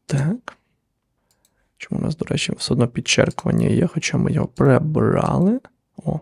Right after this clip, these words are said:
ось так. То воно щось не спрацювало. А, тут, напевно, стиль є. Стиль є в тінях. Так, ось тінь у нас якась є. Ми її також приберемо.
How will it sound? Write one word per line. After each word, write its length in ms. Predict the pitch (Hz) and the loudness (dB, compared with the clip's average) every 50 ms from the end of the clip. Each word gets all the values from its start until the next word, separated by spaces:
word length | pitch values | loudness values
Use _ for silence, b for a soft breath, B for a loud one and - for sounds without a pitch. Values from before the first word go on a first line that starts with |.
| _ | _
ось 220 | - - 147 - - | -6 -6 -6 -6 -8
так. 280 | - - 151 - _ B B B B B B B | -12 -14 -14 -14 _ B B B B B B B
То 120 | - - | -4 0
воно 160 | - 131 - | 2 2 2
щось 200 | - - - - - - - - | 2 0 -2 -4 -6 -4 2 4
не 160 | 135 135 113 | 6 6 6
спрацювало. 480 | - - 123 120 - 170 156 156 131 - | 6 4 4 4 6 6 6 6 8 8
А, 140 | 139 123 120 | 8 6 6
тут, 160 | - 160 - | 4 2 0
напевно, 340 | 175 - - 165 170 170 151 | 2 4 6 6 6 6 4
стиль 260 | - - - 185 - | 4 4 4 4 6
є. 140 | - - - - 156 | 4 2 0 -2 -4
Стиль 340 | - - - 175 180 165 | -6 -2 2 4 4 6
є 180 | 151 160 147 135 | 6 8 8 8
в 440 | 123 143 151 131 131 123 120 123 139 - _ - | 8 8 6 8 8 8 6 4 2 -2 _ -6
тінях. 460 | - - 156 131 - - - - _ _ b b b b b b b b | 0 2 4 4 4 2 -4 -14 _ _ b b b b b b b b
Так, 220 | - - - - | -2 0 0 0
ось 160 | - - - | -4 -4 -2
тінь 200 | - - 127 - - | 2 4 4 4 2
у 40 | - | -2
нас 180 | - - - | -4 -4 -6
якась 340 | - - - 123 - - - | -4 -2 -2 -2 -2 -2 -6
є. 60 | - - - - | -8 -6 -4 0
Ми 100 | - 117 | 2 2
її 80 | 117 | 2
також 260 | - - - - - - | 2 2 2 0 0 0
приберемо. 560 | - - - 160 175 226 233 240 196 - | 0 0 2 4 4 4 6 6 4 4